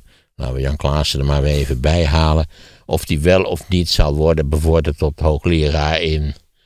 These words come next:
noem het eens wat op, in een of andere universiteitsstad. Dat ze primair geïnteresseerd zijn in, nou ja, in dingen waarvan je denkt,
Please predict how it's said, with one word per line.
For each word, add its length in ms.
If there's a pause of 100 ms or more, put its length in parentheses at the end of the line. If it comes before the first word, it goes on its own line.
(320)
noem 240
het 160
eens 120
wat 260
op, 240
in 120
een 220
of 80
andere 320
universiteitsstad. 1080 (520)
Dat 140
ze 200
primair 480
geïnteresseerd 800
zijn 260
in, 260 (920)
nou 180
ja, 40
in 180
dingen 280
waarvan 240
je 60
denkt, 380